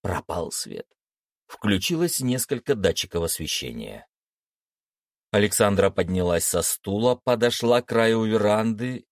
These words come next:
и уставилась в небо. Темнота. Нет солнца. Даже звезд и тех нет.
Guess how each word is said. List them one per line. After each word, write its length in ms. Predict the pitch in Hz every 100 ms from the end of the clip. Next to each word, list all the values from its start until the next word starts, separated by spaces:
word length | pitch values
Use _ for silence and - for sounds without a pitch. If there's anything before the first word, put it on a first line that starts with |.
| _
и 80 | 107
уставилась 680 | 101 98 - 90 87 85 -
в 80 | 87
небо. 500 | 85 67 57 62 - _ _ _ _ _ _ _ _ _ _ _ _ _ -
Темнота. 720 | - 73 73 - 73 58 - _ _ _ _ _ _ _ _ _ -
Нет 480 | 87 90 101 117 - -
солнца. 840 | - - - 98 - - 58 58 _ _ _ _ _
Даже 260 | 80 101 104
звезд 600 | 92 98 147 113 - -
и 120 | 95
тех 380 | 90 131 127 -
нет. 680 | 90 90 92 104 78 -